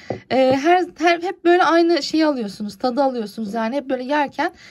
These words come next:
yer fıstığı tadını alıyorsunuz. O yönden güzel olmuş. Ben bunu sevdim. Eğer siz de denediyseniz hemen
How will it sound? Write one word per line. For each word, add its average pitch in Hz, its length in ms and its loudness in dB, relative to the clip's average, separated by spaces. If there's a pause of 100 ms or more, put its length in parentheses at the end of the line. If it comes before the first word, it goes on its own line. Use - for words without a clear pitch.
(140)
yer 302 220 0
fıstığı 294 420 -4
tadını 277 380 -2
alıyorsunuz. 269 500 -6
O 262 160 -8
yönden 277 420 -4 (380)
güzel 302 260 4 (120)
olmuş. 330 280 -4
Ben 311 240 0
bunu 349 120 -2
sevdim. 311 440 -4
Eğer 269 220 4
siz 311 240 2
de 302 140 2
denediyseniz 311 760 0
hemen 285 240 2